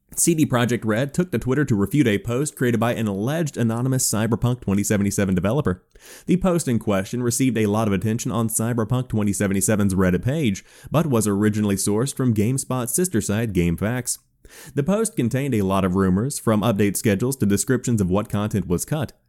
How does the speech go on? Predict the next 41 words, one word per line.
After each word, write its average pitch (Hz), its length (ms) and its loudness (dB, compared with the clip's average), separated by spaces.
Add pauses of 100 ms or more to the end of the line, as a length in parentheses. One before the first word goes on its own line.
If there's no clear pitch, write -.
(220)
It 151 120 2
alleged 139 460 2
that 131 180 2
Cyberpunk 120 540 0
twenty 104 240 0
seventy-seven 98 600 0
would 120 160 -2
possibly 143 480 -2
receive 101 320 0
a 104 120 0
No 98 220 0
Man's 127 280 -4
Sky 117 240 -4
style 110 340 -2
comeback, 95 560 -2 (240)
and 135 180 0
that 123 100 -2
the 120 100 2
redone 110 400 2
Cyberpunk 110 560 -2
twenty 101 240 0
seventy-seven 98 640 0
would 110 160 2
be 110 80 4
finished 107 320 -2
in 113 180 0
June 95 300 2
twenty 101 280 0
twenty-one, 98 600 0
with 101 160 0
a 101 80 2
good 113 260 0
chunk 117 240 -2
of 80 120 -6
code 131 320 -2
getting 95 220 2
scrapped 123 440 -4
and 113 120 -2
rewritten 110 380 0
from 92 160 -2
scratch. 120 420 -6